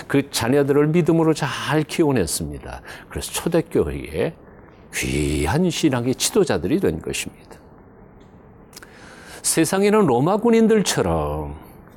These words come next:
억지로 부여받은 사명 앞에서 무료함을 달래기 위해서 남에게 자신들의 무료함을 전가하면서 무정하고 포악하게 살아가는 사람들이 있습니다.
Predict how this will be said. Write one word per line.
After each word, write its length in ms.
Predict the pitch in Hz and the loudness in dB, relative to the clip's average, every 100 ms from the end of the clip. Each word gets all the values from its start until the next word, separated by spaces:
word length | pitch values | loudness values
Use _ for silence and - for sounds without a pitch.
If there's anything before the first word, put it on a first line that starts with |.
| - - - - - | -20 -20 -20 -16 -4
억지로 460 | - 120 - 180 170 | -2 -2 0 2 2
부여받은 540 | - 165 156 151 147 | 4 2 4 4 4
사명 480 | 139 - 131 135 131 | 2 0 0 0 0
앞에서 1040 | - 107 - 120 107 - 98 101 95 87 - - - - - - - | -2 -4 -2 0 0 0 0 2 0 -4 -14 -20 -20 -20 -20 -20 -4
무료함을 540 | 139 175 165 151 139 135 | 2 4 4 4 4 2
달래기 460 | 131 127 120 113 | 2 4 2 2
위해서 260 | 113 104 101 | 2 2 0
남에게 680 | 90 107 165 147 110 76 - - - - | 2 2 2 2 0 -2 -8 -20 -20 -14
자신들의 520 | - 113 - 104 92 87 | -4 -4 -2 -2 0 -2
무료함을 560 | 80 82 78 76 69 - - - - - - - - | -2 -6 -6 -10 -12 -16 -20 -20 -20 -20 -20 -14 -6
전가하면서 1500 | 104 123 165 156 147 135 147 135 127 113 110 - 110 117 - - - | 0 4 4 2 0 -2 0 0 0 -2 -4 -2 -2 -4 -10 -20 -2
무정하고 960 | 156 180 139 113 - 87 80 82 87 - - - | 0 2 2 2 0 -4 -4 -4 -6 -10 -20 -20
포악하게 580 | - 180 165 - - 120 | -4 -2 -2 -4 -2 -2
살아가는 420 | - 185 160 76 | -2 -4 -6 -6
사람들이 440 | 73 73 71 69 196 | -8 -10 -10 -4 -2
있습니다. 400 | - 76 69 | -2 -6 -12